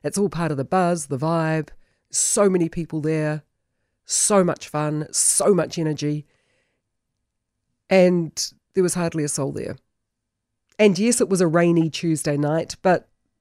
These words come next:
those of you who have been to Depot know that prior to this lockdown, Depot has never, ever had a quiet night.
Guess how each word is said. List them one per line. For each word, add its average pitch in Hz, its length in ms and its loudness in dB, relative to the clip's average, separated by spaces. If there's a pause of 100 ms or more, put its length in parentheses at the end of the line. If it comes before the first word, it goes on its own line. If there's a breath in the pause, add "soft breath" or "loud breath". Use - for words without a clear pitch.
(260)
those 190 220 2
of 160 100 -4
you 175 60 0
who 165 60 2
have - 80 -8
been 170 200 0
to 156 100 -8
Depot 143 460 -4 (320 soft breath)
know 175 160 6
that 170 160 2
prior 185 300 0
to 160 80 -6
this 151 200 -4
lockdown, 147 480 -4 (300 soft breath)
Depot 202 240 6
has 165 180 0
never, 180 400 4
ever 165 340 2 (160)
had 170 180 -2
a 147 40 -2
quiet 151 380 -4
night. 131 380 -6